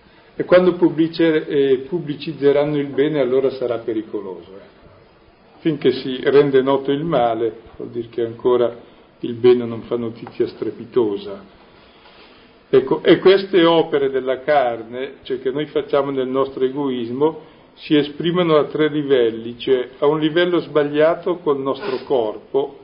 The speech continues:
come conservazione della specie, cioè col sesso, a un livello sbagliato con Dio,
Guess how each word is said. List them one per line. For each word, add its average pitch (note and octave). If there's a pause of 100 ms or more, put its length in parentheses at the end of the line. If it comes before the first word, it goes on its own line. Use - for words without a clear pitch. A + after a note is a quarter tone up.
(500)
come C3+
conservazione B2+
della A#2
specie, A2+
cioè A2+
col A2+
sesso, - (720)
a -
un C3+
livello D#3+
sbagliato D3
con C3+
Dio, D3